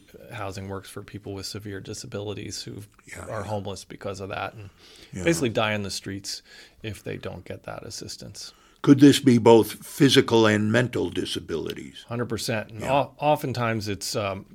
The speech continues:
Speaker 1: it's multiple. There's something we call trimorbidity,
Speaker 2: Mm.
Speaker 1: um, where people have,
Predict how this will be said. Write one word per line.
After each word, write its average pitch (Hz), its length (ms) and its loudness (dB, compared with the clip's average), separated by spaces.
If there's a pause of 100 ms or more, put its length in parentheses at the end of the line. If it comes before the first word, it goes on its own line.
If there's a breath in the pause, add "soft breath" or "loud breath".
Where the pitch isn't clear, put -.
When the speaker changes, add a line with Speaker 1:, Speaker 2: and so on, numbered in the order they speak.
(140)
Speaker 1:
it's 113 260 -10
multiple. 110 680 -4
There's 107 180 -6
something 104 320 -4
we 101 80 -4
call 95 240 -6
trimorbidity, 101 960 -8 (140 loud breath)
Speaker 2:
Mm. 135 420 0
Speaker 1:
um, 98 180 -10
where 95 120 -6
people 98 340 -10
have, 95 480 -8